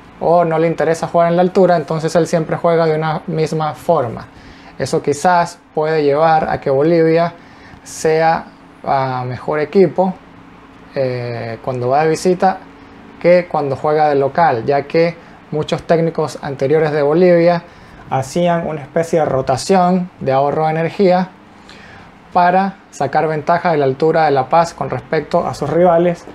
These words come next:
pero en el caso de César Farías, él no lo está haciendo. Entonces, más o menos, ¿cómo juega César Farías? Ok, para el ataque,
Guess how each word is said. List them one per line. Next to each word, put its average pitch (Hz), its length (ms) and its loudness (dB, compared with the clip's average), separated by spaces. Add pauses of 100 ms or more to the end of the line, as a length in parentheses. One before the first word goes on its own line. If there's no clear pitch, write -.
(400)
pero 196 380 2 (480)
en 147 160 -6
el 135 100 -6
caso 151 300 -2
de 151 80 0
César 165 320 -4
Farías, 180 560 0 (720)
él 139 160 -2
no 143 80 0
lo 143 80 0
está 127 160 -4
haciendo. 147 440 -2 (640)
Entonces, 139 540 -2
más 165 180 -2
o 175 60 0
menos, 175 260 -2
¿cómo 175 200 2
juega 170 260 2
César 175 280 -2
Farías? 190 580 2 (1300)
Ok, 135 220 -4 (880)
para 143 180 2
el 139 80 2
ataque, 139 480 0